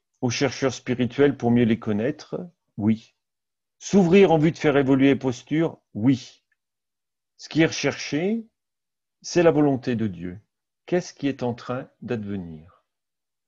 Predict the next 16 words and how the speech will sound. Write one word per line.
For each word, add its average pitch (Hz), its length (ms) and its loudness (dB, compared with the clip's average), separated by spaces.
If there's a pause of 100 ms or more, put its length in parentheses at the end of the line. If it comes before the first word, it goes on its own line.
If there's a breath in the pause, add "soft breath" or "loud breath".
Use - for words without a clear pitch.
(300)
Qu'est-ce 180 240 0
que 151 100 0
Dieu 139 300 0
cherche - 400 -8
à 120 80 -2
nous 113 120 0
dire 123 460 -4 (680)
en 123 120 -4
ces 123 240 -6
temps 135 160 0
particuliers 123 840 -4
que 123 140 -6
vivent 110 440 -4
l'humanité 123 960 -2
et 120 60 -2
l'Église, 120 680 -4